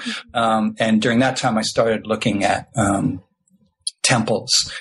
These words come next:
and burial. I mean, I think like a lot of Westerners, I came, you know, I started doing zazen and chanting the Nembutsu and, and doing different practices.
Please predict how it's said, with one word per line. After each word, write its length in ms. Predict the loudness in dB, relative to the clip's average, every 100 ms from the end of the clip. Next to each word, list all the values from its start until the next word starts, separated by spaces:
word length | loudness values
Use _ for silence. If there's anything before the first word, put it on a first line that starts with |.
| -4
and 140 | 0
burial. 360 | 2 2 2 0
I 100 | 0
mean, 160 | 2 2
I 60 | 0
think 200 | -2 0
like 140 | 0
a 60 | 2
lot 180 | 2
of 60 | 2
Westerners, 440 | 0 -2 -2 0
I 120 | 0 -2
came, 500 | 0 2 2 0 -6 0
you 80 | 2
know, 100 | 2
I 60 |
started 340 | 2 2 0 -2
doing 240 | 0 0
zazen 800 | 2 0 0 0 0 0 2 2
and 140 | 0 -2
chanting 400 | 0 2 2 0
the 60 |
Nembutsu 600 | 2 2 2 2 0 2
and, 160 | 0 0
and 100 | 0
doing 180 | 2 2
different 280 | 2 2 0
practices. 720 | 0 -2 -2 0 0 -2 -8